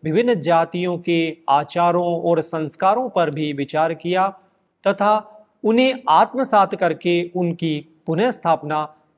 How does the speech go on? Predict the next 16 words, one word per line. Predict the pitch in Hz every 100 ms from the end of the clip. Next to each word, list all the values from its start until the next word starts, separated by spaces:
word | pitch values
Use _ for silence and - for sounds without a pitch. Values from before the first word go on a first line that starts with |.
| -
की, | 185 190 190 -
जिससे | 208 214 - 185 185 185 _ _ _ _ _
वर्ण | 131 165 208 262
संकीर्णता | - 190 175 185 175 170 170 160 156 - - -
आदि | 156 208 226
के | 208 202 185
जो | 170 190 190 190 _ -
भेदभाव | 143 185 196 165 160 160
समाज | - 151 160 180 165
में | 160
विद्यमान | 151 135 151 147 147
थे | 139 147 143 - _ 139
वह | 147 147
सब | 143 - 147 131 _
दूर | 139 180 208
हुए। | 147 135 120